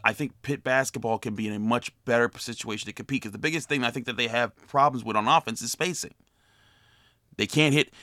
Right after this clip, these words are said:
they can't hit from deep too often. No one's scared of their shooting ability, and no one's scared of how fast someone might crash it, crash, slash through and, and, and break a defense.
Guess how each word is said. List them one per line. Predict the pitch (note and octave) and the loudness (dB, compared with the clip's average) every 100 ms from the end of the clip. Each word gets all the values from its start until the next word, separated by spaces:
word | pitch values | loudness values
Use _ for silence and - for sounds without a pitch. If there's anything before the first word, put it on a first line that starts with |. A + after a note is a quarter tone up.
| - | -10
they | A2+ | -8
can't | - D#3+ C#3+ | -2 0 2
hit | C3 | 0
from | - A#2+ | -2 -2
deep | B2+ B2+ | -2 -2
too | - C3+ | 0 4
often. | A2+ G2+ A2 A#2+ _ _ _ _ _ _ _ _ _ | 4 4 0 -6 _ _ _ _ _ _ _ _ _
No | A#2 C#3 | 2 4
one's | D#3 - | 4 2
scared | D3 C3+ | 2 4
of | B2+ | 4
their | |
shooting | A#2+ D3 C3 | 2 2 2
ability, | A2+ A2 A2 A#2+ | 0 0 0 2
and | A#2 | 4
no | B2+ | 4
one's | C#3 B2 | 4 0
scared | - C3+ B2 | 0 2 2
of | G#2 - - | -2 -14 -6
how | - A#2 | 4 4
fast | - C3 A#2 | 6 6 6
someone | - B2 | 4 2
might | A#2 A#2 - - | 4 2 0 -4
crash | C#3 A#2 A2+ A#2+ | 4 6 6 2
it, | - A2 | -6 -2
crash, | C3 A#2+ - | 2 2 0
slash | - C3 A#2 | 0 2 2
through | - C3+ A#2+ | 2 -2 0
and, | A2 | 0
and, | A#2 A2 F#2+ - | 0 0 -2 -4
and | A2+ G2+ | -2 0
break | B2 A#2+ | 0 0
a | |
defense. | G#2+ B2 - - - - | -2 -4 -4 -14 -16 -18